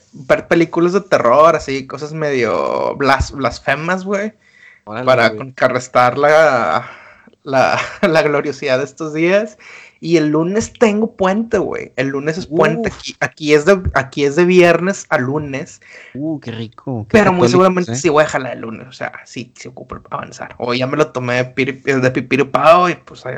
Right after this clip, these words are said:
Speaker 1: sí me está pegando la
Speaker 2: Pipiripao.
Speaker 1: conciencia, güey.
Speaker 2: <laughs>
Speaker 1: <laughs> Me está
Speaker 2: Ok.
Speaker 1: pegando la conciencia, güey.
Speaker 2: Fíjate que también me estoy subiendo al mame de la Fórmula uno, entonces el domingo, pues, hay que estar viendo la Fórmula uno.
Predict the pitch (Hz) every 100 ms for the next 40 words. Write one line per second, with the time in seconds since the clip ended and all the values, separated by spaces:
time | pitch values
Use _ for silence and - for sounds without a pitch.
0 | 123 - 123 127 139 - - 127 131 131
1 | 123 139 117 135 113 120 117 135 - -
2 | 214 170 - 185 160 151 147 139 123 160
3 | 143 160 156 127 123 127 127 120 90 110
4 | 131 135 151 175 - - 156 143 139 160
5 | 160 156 165 160 160 165 160 147 139 147
6 | 151 143 127 117 107 107 107 120 120 139
7 | 143 131 135 170 143 120 113 110 113 117
8 | 104 101 101 101 131 107 95 - 113 101
9 | 98 98 95 101 107 98 98 95 92 95